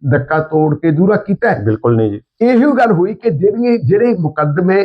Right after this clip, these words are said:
Speaker 1: ਫਰੀਦਕੋਟ ਚੱਲਦੇ ਸੀ,
Speaker 2: ਜੀ।
Speaker 1: ਉਹਨਾਂ ਮੁਕੱਦਮਿਆਂ ਨੂੰ ਇੱਕ ਇੱਕ ਕਰਕੇ ਉਹ ਬਦਲ ਕੇ ਚੰਡੀਗੜ੍ਹ ਲੈ ਗਏ।
Speaker 2: ਜੀ।
Speaker 1: ਔਰ ਅੱਜ ਤੱਕ ਜਿਹੜਾ ਹੈਗਾ, ਪੰਜਾਬ ਸਰਕਾਰ ਨੇ ਜਿਸ ਢੰਗ ਦਾ ਵਿਰੋਧ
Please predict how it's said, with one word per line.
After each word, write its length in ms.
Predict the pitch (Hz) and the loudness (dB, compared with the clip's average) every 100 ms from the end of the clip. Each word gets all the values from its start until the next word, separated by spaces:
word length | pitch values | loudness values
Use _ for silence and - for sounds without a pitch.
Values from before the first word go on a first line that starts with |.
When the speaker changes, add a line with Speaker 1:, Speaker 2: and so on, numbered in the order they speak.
| 202 _ _ _ _ _ _ 180 | -4 _ _ _ _ _ _ 0
Speaker 1:
ਫਰੀਦਕੋਟ 440 | 208 180 226 - | 2 2 0 0
ਚੱਲਦੇ 280 | 175 147 131 | 0 2 0
ਸੀ, 260 | - 110 | -2 -4
Speaker 2:
ਜੀ। 260 | 107 98 90 - _ 226 | 0 0 -2 -12 _ -2
Speaker 1:
ਉਹਨਾਂ 280 | 240 254 233 | 0 2 2
ਮੁਕੱਦਮਿਆਂ 540 | 190 175 160 180 196 | 0 -2 -2 0 0
ਨੂੰ 80 | 208 208 | -4 -4
ਇੱਕ 220 | 233 240 | -4 -2
ਇੱਕ 100 | 214 - | -6 -4
ਕਰਕੇ 340 | 175 170 - 190 185 | -2 -2 -2 -4 0
ਉਹ 80 | |
ਬਦਲ 300 | 160 151 156 | 2 2 0
ਕੇ 100 | 160 202 - | -2 -4 0
ਚੰਡੀਗੜ੍ਹ 420 | 233 254 233 190 | 2 2 2 2
ਲੈ 180 | 170 113 | 0 -2
ਗਏ। 140 | 120 107 | -4 -2
Speaker 2:
ਜੀ। 280 | 110 92 - _ _ 175 | 0 0 -4 _ _ -4
Speaker 1:
ਔਰ 100 | 190 - 196 311 | -4 -4 -2 0
ਅੱਜ 160 | 302 214 - | 0 -4 -2
ਤੱਕ 280 | 185 - 180 | -2 -2 -2
ਜਿਹੜਾ 300 | 156 175 156 | 0 0 2
ਹੈਗਾ, 320 | 147 165 175 - _ _ - | 2 0 -2 -8 _ _ -2
ਪੰਜਾਬ 380 | 143 151 156 143 | 2 2 2 -2
ਸਰਕਾਰ 520 | - 143 143 147 143 | -4 -4 0 0 0
ਨੇ 160 | 165 | -2
ਜਿਸ 320 | 123 98 175 - | 0 0 -2 -2
ਢੰਗ 200 | 160 127 | -2 -2
ਦਾ 100 | 156 | -2
ਵਿਰੋਧ 260 | 139 156 | -2 -2